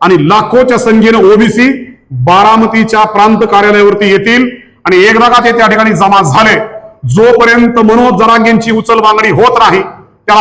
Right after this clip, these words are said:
अटक होत नाही, तोपर्यंत त्या ठिकाणचा एकही माणूस हलणार नाही. या विषयाच्या अनुषंगाने ज्या काही गोष्टी होतील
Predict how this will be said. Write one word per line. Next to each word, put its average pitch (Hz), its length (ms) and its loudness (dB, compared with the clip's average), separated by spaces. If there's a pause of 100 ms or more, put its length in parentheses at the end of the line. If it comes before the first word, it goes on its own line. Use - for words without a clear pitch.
(140)
अटक 294 280 0
होत 240 220 0
नाही, 180 260 2 (100)
तोपर्यंत 226 760 0
त्या 214 280 -2
ठिकाणचा 208 440 0
एकही 202 300 0
माणूस 196 280 0 (100)
हलणार 185 380 0
नाही. 196 380 0 (480)
या 208 280 0
विषयाच्या 226 480 0
अनुषंगाने 220 440 0
ज्या 208 300 0
काही 226 220 -2
गोष्टी 220 300 -2
होतील 233 340 0